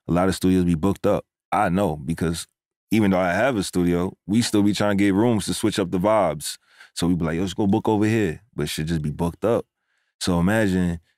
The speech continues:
you know, like, not to just throw Lane, this is just an example. You know, might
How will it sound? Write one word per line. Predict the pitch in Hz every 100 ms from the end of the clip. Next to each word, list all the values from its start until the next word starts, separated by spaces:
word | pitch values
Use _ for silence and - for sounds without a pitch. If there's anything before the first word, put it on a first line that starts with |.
| _ -
you | 87
know, | 87 85 85 76 - _
like, | - 82 -
not | 98 101
to | 98
just | 92 90
throw | 101
Lane, | 101 104 95 -
this | 113 110
is | 107 95 85
just | 85 92
an | 90
example. | 82 90 92 78 85
You | 98
know, | 95
might | 87 87 80